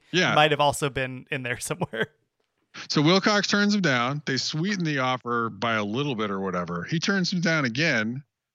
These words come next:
Speaker 1: right? But that's the, uh, that, like, I can't think of ano-, I mean, there are other scenarios, I'm sure. Like, it's an entire, like,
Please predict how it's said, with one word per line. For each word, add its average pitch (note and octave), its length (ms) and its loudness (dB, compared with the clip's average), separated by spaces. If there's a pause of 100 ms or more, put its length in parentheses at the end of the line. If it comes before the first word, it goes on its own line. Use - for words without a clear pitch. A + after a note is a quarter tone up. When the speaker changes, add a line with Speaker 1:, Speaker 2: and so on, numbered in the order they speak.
Speaker 1:
right? A#2 300 2 (320)
But F3 100 -2
that's A3 200 2
the, - 140 2
uh, D#3 200 0
that, F3+ 320 0
like, F3 240 2
I D3+ 120 2
can't A#3 400 0
think G3+ 200 0
of E3 100 2
ano-, C3 380 2
I C#3+ 80 2
mean, D3+ 160 2
there D3+ 140 2
are B2+ 60 0
other D#3 200 0
scenarios, G#2+ 560 0
I'm G2 100 -4
sure. F2+ 380 0
Like, F#2+ 180 -4
it's - 160 -6
an A2+ 60 -2
entire, G#2+ 260 -2
like, A2+ 160 -2